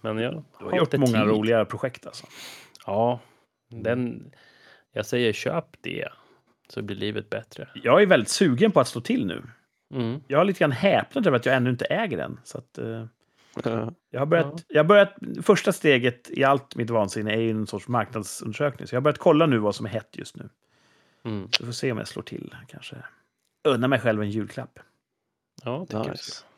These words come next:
Speaker 2: Jag har en
Speaker 1: Ja.
Speaker 2: T V-roll bokad i december. Och hinner jag få gaget så kanske det blir en julklapps-, eh, grej.
Speaker 3: Nice.
Speaker 2: Ja. Så, eh, ja, vad hade du gissat, Thomas? Det är jag nyfiken på.
Speaker 3: Eh, nu ska vi se.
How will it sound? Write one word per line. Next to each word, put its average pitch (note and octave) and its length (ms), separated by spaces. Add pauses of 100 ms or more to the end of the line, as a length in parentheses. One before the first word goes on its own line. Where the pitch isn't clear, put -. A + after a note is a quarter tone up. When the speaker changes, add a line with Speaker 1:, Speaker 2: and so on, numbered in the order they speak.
(160)
Speaker 2:
Jag B2 100
har D3+ 60
en D#3+ 40
Speaker 1:
Ja. D#3+ 60
Speaker 2:
T F#3 160
V-roll F3+ 280
bokad B2 340
i A#2 40
december. A#2 540
Och A#2 120
hinner C3 140
jag C3 80
få F3 80
gaget E3+ 500
så A2+ 80
kanske - 260
det - 40
blir A2 180
en G2+ 80
julklapps-, G#2+ 640
eh, G#2+ 180 (1040)
grej. B2 320 (880)
Speaker 3:
Nice. D#3 460
Speaker 2:
Ja. - 160 (920)
Så, B2 540
eh, A#2+ 220 (1000)
ja, F3+ 340
vad E3+ 140
hade F3 140
du F3 80
gissat, - 580
Thomas? A2+ 260
Det G3 80
är A3+ 40
jag A#3 100
nyfiken C3+ 320
på. G2+ 180 (1500)
Speaker 3:
Eh, F#2+ 880
nu F2 60
ska - 220
vi G#2+ 60
se. F2+ 400